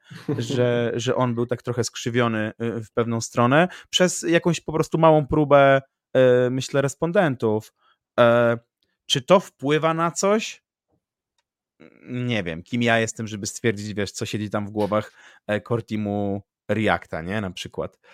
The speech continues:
Speaker 2: E, czy oni jakoś biorą pod uwagę te odpowiedzi. Natomiast na pewno fajnie jest zobaczyć, co community używa, co myśli o jakichś różnych, em,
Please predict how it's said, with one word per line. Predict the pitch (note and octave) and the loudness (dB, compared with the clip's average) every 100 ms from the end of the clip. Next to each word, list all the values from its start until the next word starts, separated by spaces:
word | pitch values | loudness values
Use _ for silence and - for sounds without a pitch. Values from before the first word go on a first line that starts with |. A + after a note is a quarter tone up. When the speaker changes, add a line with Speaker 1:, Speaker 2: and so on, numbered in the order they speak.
| - _ | -20 _
Speaker 2:
E, | - F2+ F#2 | -4 -2 -2
czy | F#2 - | -2 -4
oni | G2 | -2
jakoś | G2 F#2 A2 | -4 -4 -4
biorą | G#2 G#2 F#2+ | 0 0 -2
pod | G#2 | -4
uwagę | A2 G#2 G2+ | 0 0 0
te | F2+ | -2
odpowiedzi. | F#2+ - F#2 G2 F#2+ - - | -4 -4 -4 -4 -4 -10 -8
Natomiast | F3 G#3+ G#3+ | -2 2 2
na | A3 | 0
pewno | G3+ G#3 G3+ | -2 -2 0
fajnie | - G#3 G3 | 2 2 2
jest | F#3+ | 2
zobaczyć, | F3 E3+ E3 D#3+ D3+ - - - - | 2 4 2 0 -6 -8 -12 -20 -8
co | - E3+ | 2 2
community | E3+ - C#3+ C#3+ C3+ A#2+ A2 | 2 -2 -2 -2 -4 -4 -2
używa, | A#2 B2 C#3+ C3 B2 B2 | 0 2 4 6 6 4
co | - | 0
myśli | A#2+ B2 - A2+ A2 | -2 -4 -4 -4 -2
o | G#2+ G#2+ | 0 0
jakichś | A2 - G#2 | -2 -4 -8
różnych, | A2+ G#2 G2+ G2+ F#2+ - | -8 -8 -6 -8 -8 -8
em, | F2 G2 G2 F#2+ F#2+ F#2+ G2 | -4 -2 -2 -2 -4 -6 -8